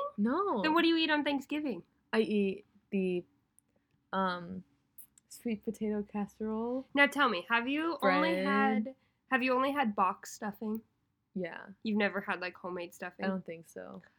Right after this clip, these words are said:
Speaker 2: Oof.
Speaker 1: <laughs>
Speaker 2: Homemade stuffing is, like,
Speaker 1: It just,
Speaker 2: to die
Speaker 1: to
Speaker 2: for.
Speaker 1: me, it's just, like, soggy bread with, like, pepper on it, and I'm just not down for that. <laughs>
Speaker 2: Okay, my grandpa makes the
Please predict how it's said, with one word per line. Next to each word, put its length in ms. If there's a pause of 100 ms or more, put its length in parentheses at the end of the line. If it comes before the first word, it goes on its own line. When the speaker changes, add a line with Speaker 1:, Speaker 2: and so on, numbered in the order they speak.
(1500)
Speaker 2:
Oof. 380
Speaker 1:
<laughs> 0
Speaker 2:
Homemade 1120
stuffing 640
is, 340
like, 320 (1800)
Speaker 1:
It 100
just, 320
Speaker 2:
to 100
die 280
Speaker 1:
to 100
Speaker 2:
for. 40
Speaker 1:
me, 160
it's 300
just, 240 (120)
like, 280
soggy 500
bread 600
with, 180
like, 260
pepper 300
on 180
it, 240
and 180
I'm 200
just 160
not 240
down 320
for 80
that. 340
<laughs> 100
Speaker 2:
Okay, 160
my 260
grandpa 600
makes 420
the 140